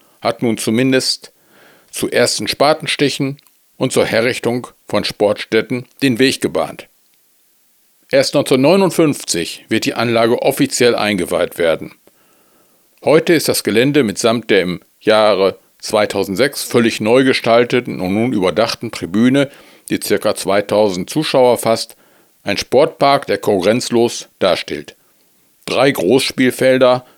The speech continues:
Rasen und ein Kleinspielfeld, ein Kunstrasenplatz, ein Tennenplatz sowie ein breit gefächertes Angebot im Leichtathletikbereich bis hin zu Beachvolleyballanlagen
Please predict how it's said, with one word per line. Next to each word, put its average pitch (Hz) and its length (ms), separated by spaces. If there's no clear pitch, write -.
Rasen 127 580
und - 260
ein 95 280
Kleinspielfeld, 135 960
ein 87 180
Kunstrasenplatz, 110 1120
ein 92 240
Tennenplatz 120 560
sowie 104 320
ein 101 180
breit 113 280
gefächertes - 600
Angebot 113 480
im 90 120
Leichtathletikbereich 92 1080
bis 143 140
hin 156 140
zu 117 180
Beachvolleyballanlagen 95 1300